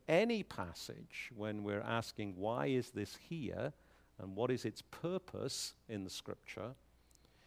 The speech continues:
is to ask the question, "Well then, what does this teach me, first and foremost, about God?" And then it may teach me about other things, about man, about all sorts of other,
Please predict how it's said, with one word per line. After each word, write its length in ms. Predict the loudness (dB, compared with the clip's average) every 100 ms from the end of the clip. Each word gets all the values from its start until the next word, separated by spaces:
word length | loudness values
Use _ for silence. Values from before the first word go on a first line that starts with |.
| -20 2
is 300 | 8 8 8
to 200 | 4 10
ask 260 | 10 10 6
the 80 | 2
question, 600 | 10 10 10 4 2 8
"Well 220 | 10 10
then, 320 | 8 6 6
what 380 | 6 6 6 8
does 320 | 10 10 6
this 320 | 2 2 2 -10
teach 440 | -2 -2 -2 -6 -4
me, 320 | -4 -4 -8 -16 -20 -20 _
first 320 | -2 0 2
and 100 | -2
foremost, 520 | 0 2 4 2 -2 -2
about 340 | 0 0 -4
God?" 380 | -4 -4 -6 -10 -16 _ -20 -20 _ _ _ _ -20 -20 -20 _ -8
And 160 | -4 2
then 160 | 4 6
it 80 |
may 160 | 6 4
teach 260 | 4 0 0
me 120 | 6
about 240 | 8 8
other 180 | 6 2
things, 420 | -2 -4 -8 -10
about 320 | -2 -2 -2
man, 460 | 2 6 8 6 4
about 340 | 0 0 -2 -6 -20 -20 -20 -20 -20 -20 _ -12 -6
all 100 | -4
sorts 320 | -2 -2 -2
of 140 | -2
other, 260 | 0 2